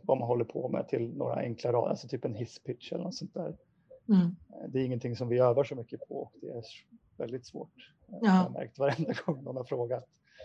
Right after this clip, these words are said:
Speaker 2: Mm.
Speaker 1: så har de fått lite olika svar.
Speaker 2: Mm. Jag tänker att vi känner ju igen oss ganska mycket för att vi håller på också med såna frågor som är lite svårt att säga. Vad är det för någonting egentligen vi gör? Och,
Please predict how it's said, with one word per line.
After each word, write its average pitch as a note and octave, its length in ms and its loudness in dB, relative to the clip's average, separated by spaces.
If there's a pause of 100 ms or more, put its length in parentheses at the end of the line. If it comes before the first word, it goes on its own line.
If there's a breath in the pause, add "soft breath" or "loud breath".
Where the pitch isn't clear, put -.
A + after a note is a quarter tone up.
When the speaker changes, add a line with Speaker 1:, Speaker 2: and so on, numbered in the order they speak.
(140 loud breath)
Speaker 2:
Mm. F#3+ 320 12 (160)
Speaker 1:
så C#3+ 60 0
har C3 60 0
de B2 60 -8
fått B2+ 160 -2
lite C3 160 -2
olika A#2+ 280 -4
svar. - 260 -10 (340)
Speaker 2:
Mm. F#3 360 10
Jag A3 220 6
tänker A3+ 240 8
att G3+ 100 4
vi A3 140 6
känner G#3+ 300 6
ju G#3 80 6
igen A3 260 6
oss F#3+ 100 0
ganska F3 280 -6
mycket F3+ 240 -6
för F#3+ 80 -2
att F#3 100 -4
vi F#3+ 40 -4
håller F#3 200 -2
på F#3 280 -6
också - 260 -2
med G3+ 120 2
såna G3 240 0
frågor E3 260 -2
som F#3+ 160 0
är F#3+ 60 4
lite F#3+ 220 0
svårt F#3 400 -4
att F3+ 60 -6
säga. F3+ 400 2
Vad G#3 140 -2
är A#3+ 280 6
det - 100 -2
för - 120 -6
någonting D#3+ 420 -6
egentligen F3+ 300 -2
vi F3 180 -6
gör? E3+ 420 2
Och, - 200 -4